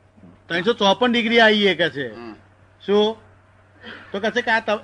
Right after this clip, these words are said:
Speaker 1: આ તો તમે એથી પણ જો નીચી ડિગ્રી આવીને વાત કરો તો ઘણા મનુષ્યોને સ-, અ, સાંભળવાનું મળે.
Speaker 2: હું તો એથી ડિ-, ડિ-,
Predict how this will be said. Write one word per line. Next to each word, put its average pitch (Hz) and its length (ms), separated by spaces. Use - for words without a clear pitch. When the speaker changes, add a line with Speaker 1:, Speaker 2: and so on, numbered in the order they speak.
Speaker 1:
આ 180 120
તો 214 240
તમે 220 260
એથી 190 340
પણ 247 160
જો 247 100
નીચી 220 220
ડિગ્રી 233 320
આવીને 240 160
વાત 226 300
કરો 240 180
તો 226 120
ઘણા 196 280
મનુષ્યોને 240 420
સ-, 220 400
અ, 208 460
સાંભળવાનું 202 500
મળે. 175 360
Speaker 2:
હું 135 160
તો 196 60
એથી 170 320
ડિ-, 175 260
ડિ-, 165 340